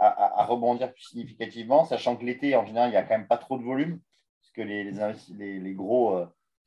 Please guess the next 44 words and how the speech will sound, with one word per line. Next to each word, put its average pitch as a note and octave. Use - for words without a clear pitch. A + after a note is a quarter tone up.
investisseurs G#2
sont, G#2+
sont -
en A2
congé. A#2+
Donc, B2
euh, G#2
euh, F#2+
mais, A2
mais A2
bon, A2+
euh, F#2+
ça F#2+
serait -
bien B2
qu'il B2
y -
ait G#2+
une G2
base A2+
de A2+
rebond A2
déjà G#2+
cet -
été A#2
pour -
qu'on F#2+
puisse -
ensuite G2
enchaîner G2+
à G#2
la F#2+
rentrée. G#2
Euh, G#2
voilà, C3
écoutez, D3+
euh, A#2+
moi, C3+
pour C3
ma B2
part, -
c'est -
bon. C#3+
Euh, B2+